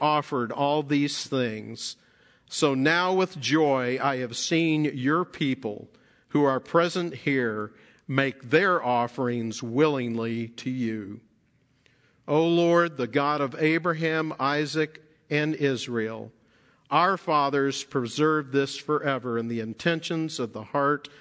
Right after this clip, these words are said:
of your people and direct their heart to you. And give to my son Solomon a perfect heart to keep your commandments, your testimonies, and your statutes,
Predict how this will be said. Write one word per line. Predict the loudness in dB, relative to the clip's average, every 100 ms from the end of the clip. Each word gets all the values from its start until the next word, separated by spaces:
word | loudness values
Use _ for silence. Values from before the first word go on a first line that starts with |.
| -20 -6
of | -6 -2
your | 0 0
people | -4 -4 -4 -4 -8 -10 -18 _ _ _ _ -8
and | -4 0
direct | 0 2 2 0 -4
their | 0 2 2
heart | 0 -2 -2 -4 -12 -20 -12
to | -6
you. | -4 -2 -4 -4 -10 -18 _ _ _ _ _ _ _ -12
And | -8
give | 0 2 2
to | 0
my | 2 2
son | 0 0 0 0
Solomon | -4 0 2 2 2 -2 -4
a | -8
perfect | -12 -2 0 0 -4 -6
heart | -2 0 -2 -6 -18 -20 -20 _ _
to | -10
keep | -6 0 0 2
your | 0 0
commandments, | 0 -2 0 0 -2 -4 -8 -12 -16 -16 _ _
your | 0 4 4
testimonies, | 2 0 0 -4 -6 -6 -8 -12 -14 -16 -18 _ -8
and | -4 0
your | 2 2
statutes, | -2 -2 -2 -2 -6 -10 -12 -12 -14 -16